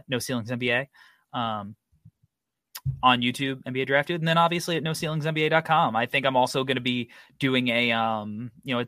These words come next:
a, a collaboration piece with Steven, who was along for the ride with me at the pro day for my piece on Wednesday, I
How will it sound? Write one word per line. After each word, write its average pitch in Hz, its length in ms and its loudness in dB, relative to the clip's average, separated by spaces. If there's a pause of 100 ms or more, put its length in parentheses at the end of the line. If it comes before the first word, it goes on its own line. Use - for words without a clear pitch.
a, 120 220 2
a 117 80 -4
collaboration 120 580 2
piece 123 320 -6
with 117 160 -6
Steven, 127 480 -4
who 113 400 -8
was 120 320 -8
along 113 360 0
for 127 120 -8
the 117 80 -6
ride 113 240 2
with 113 180 -10
me 117 180 -4
at 107 100 -8
the - 60 -20
pro 120 200 -2
day 117 300 0 (580)
for 113 720 0
my 110 140 -4
piece - 360 -10
on 107 1040 -6 (400)
Wednesday, 151 440 -4
I - 140 -14